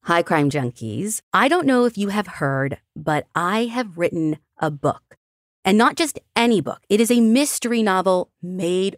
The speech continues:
for my Crime Junkies. It's called All Good People Here. Now, it's totally fiction because if you're like me, you love diving into a fiction mystery the same way you love diving into our episodes.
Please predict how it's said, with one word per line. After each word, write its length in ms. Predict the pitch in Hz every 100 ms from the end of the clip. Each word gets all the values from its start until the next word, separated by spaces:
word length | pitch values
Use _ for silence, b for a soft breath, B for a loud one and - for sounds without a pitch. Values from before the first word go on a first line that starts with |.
| _
for 140 | 202
my 460 | 180 156 147 147 - _
Crime 380 | - 151 139 139
Junkies. 480 | 123 101 - - - _ _ -
It's 160 | 165 -
called 320 | 180 156 147 -
All 260 | 151 190 233
Good 340 | 190 185 175
People 500 | - - 147 151 143 -
Here. 440 | - 143 - - _ _ _ _ _ -
Now, 80 | 180
it's 140 | -
totally 480 | - - 247 277 302
fiction 340 | 277 165 - 175
because 200 | 185 170
if 80 |
you're 120 | 175 185
like 180 | 196
me, 120 | 180 170
you 180 | 170
love 460 | 170 175 180 185 190
diving 320 | 208 196 185
into 240 | 180 175 175
a 60 |
fiction 360 | - 170 - 151
mystery 460 | 156 - 160 151 -
the 80 | 139
same 420 | - - 247 220
way 140 | 202
you 180 | 185 175
love 300 | 160 160 160
diving 340 | 151 151 156 147
into 220 | 143 -
our 140 | 185 -
episodes. 720 | 208 147 - - - -